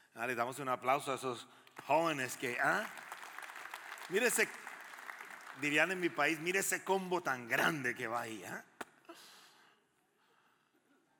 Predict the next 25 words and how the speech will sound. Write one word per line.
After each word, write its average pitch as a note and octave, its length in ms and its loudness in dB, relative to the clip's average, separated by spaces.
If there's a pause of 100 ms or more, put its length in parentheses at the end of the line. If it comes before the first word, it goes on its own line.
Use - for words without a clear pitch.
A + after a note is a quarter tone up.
(1040)
¿Quién F3 140 2
está E3 220 2
listo D#3+ 200 0
para C#3 140 -2
estudiar C#3 240 -2
la C#3+ 100 0
palabra B2 440 0
hoy? F#2 180 -10 (1700)
¿Quién C#3+ 160 -6
cree D3 240 0
que C3+ 120 -8
cuando B2 300 -4
tú D3 520 -6
te C3+ 100 -6
atreves C#3 580 -4
a C3 60 -2
abrir B2+ 260 -4
esa C3 180 -6
escritura, B2+ 680 -4 (640)
el A#2 100 -8
Señor B2+ 340 -4
tiene B2+ 220 -4
algo A#2+ 240 -2
para G#2+ 220 -6
ti? - 220 -20